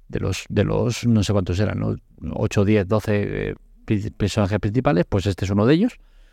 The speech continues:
Aquí, eh, es, eh, claramente el protagonista, es el sheriff, el que se encarga de impartir justicia y de llevar un poco el orden en, eh, en el poblado. Y, y bueno, al final es una serie que, que aporta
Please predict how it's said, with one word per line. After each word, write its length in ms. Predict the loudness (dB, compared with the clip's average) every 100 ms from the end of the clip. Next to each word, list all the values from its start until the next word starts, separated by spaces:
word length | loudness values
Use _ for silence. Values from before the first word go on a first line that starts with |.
| _ _ _
Aquí, 380 | -6 0 2 4
eh, 500 | 4 2 2 0 -2 -2
es, 180 | -2 -2
eh, 140 | -4
claramente 520 | 0 2 2 2 2 0
el 60 |
protagonista, 640 | 0 0 2 2 2 0 -2 -8 -20 -20 -20 _ -10
es 160 | -2
el 120 | 0 0
sheriff, 440 | 2 0 0 -6 -18 -6
el 180 | -4
que 100 | -2
se 120 | -2 -2
encarga 360 | 0 0 2
de 340 | 2 0 0 -2
impartir 460 | -2 -2 -2 -2 -4
justicia 520 | -2 0 0 2 2
y 80 | 4
de 180 | 2 2
llevar 200 | 2 0
un 80 |
poco 200 | -2 -2
el 80 | 0
orden 240 | 2 0 0
en, 320 | 0 -2 -4
eh, 320 | -4 -4 -2 -2
en 140 | -2
el 80 | 0
poblado. 440 | 2 4 4 2 -4 -20 -20 -20 -20 _ _ _ 0
Y, 640 | 2 2 0 0 -2 -2
y 100 | 0
bueno, 280 | 2 2 0 -6 -8
al 120 | -6
final 240 | 0 0
es 80 | 2
una 140 | 2
serie 280 | 2 0 0
que, 460 | 0 0 0 -2 -6 -2
que 220 | 2 4
aporta 680 | 4 2 2 2 0 0